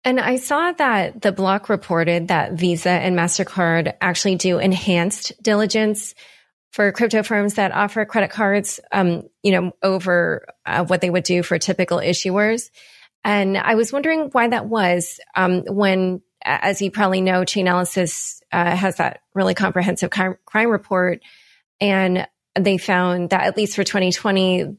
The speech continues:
the percentage of crypto transactions that were criminal nature was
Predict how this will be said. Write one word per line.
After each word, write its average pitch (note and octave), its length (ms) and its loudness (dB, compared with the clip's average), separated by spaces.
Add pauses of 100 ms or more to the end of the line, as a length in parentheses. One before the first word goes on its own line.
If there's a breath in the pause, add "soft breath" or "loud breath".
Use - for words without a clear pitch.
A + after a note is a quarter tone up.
the F#3 220 2
percentage F#3+ 580 0
of F3+ 220 0
crypto G#3+ 320 -2
transactions F3+ 600 -2
that - 180 -2
were F#3 340 0 (480 soft breath)
criminal F#3+ 360 2
nature F#3 440 0
was F3 640 -2